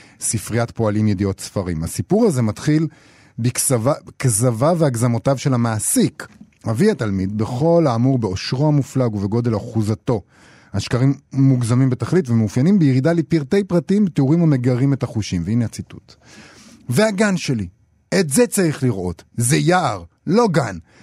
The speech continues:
התפוחים שלי, והאגסים שלי, והשזיפים שלי, והענבים,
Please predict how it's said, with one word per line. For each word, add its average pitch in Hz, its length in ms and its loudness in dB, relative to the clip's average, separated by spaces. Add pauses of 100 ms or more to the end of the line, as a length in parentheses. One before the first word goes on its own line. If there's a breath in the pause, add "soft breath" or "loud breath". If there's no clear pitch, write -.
(120 loud breath)
התפוחים 180 840 0
שלי, 95 340 -4
והאגסים 190 760 2
שלי, 101 340 -2
והשזיפים 196 840 0
שלי, 104 320 -2 (480 loud breath)
והענבים, 110 840 2